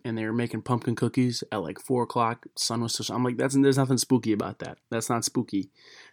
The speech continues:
That's just you wanting more sugar in your body." I don't know. That's just you making, like, they weren't even making scary cookies. They were pumpkins. Like, they weren't even jack-o'-lanterns or nothing like that. So let's go over some spooky activities that you could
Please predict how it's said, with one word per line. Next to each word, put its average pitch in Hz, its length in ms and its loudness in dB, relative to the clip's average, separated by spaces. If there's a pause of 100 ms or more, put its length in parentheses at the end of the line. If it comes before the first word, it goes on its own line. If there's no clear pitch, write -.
(120)
That's 123 300 2
just 120 280 -2
you 120 420 2 (1400)
wanting 120 400 0
more 117 180 2
sugar 120 360 2
in 113 80 -2
your 104 100 -4
body." 95 320 -8
I 110 80 -2
don't 120 140 0
know. 127 260 -2
That's 120 160 -2
just 113 160 -4
you 120 380 0 (760)
making, 131 300 -2
like, 135 160 0
they 143 80 2
weren't 143 160 6
even 139 140 4
making 131 260 2
scary 135 320 2
cookies. 117 380 -4
They 113 80 -4
were 104 80 -6
pumpkins. - 640 -4 (640)
Like, 120 140 -10
they 131 80 -4
weren't 131 160 0
even 120 160 -4
jack-o'-lanterns 107 880 -4
or 113 60 -8
nothing 113 280 -10
like 107 220 -12
that. 117 260 -6 (1080)
So - 100 -16
let's 147 160 0
go 190 140 10
over 165 140 8
some 151 140 6
spooky 135 380 4
activities 120 460 -2
that 117 100 -4
you 131 100 -2
could 123 300 -2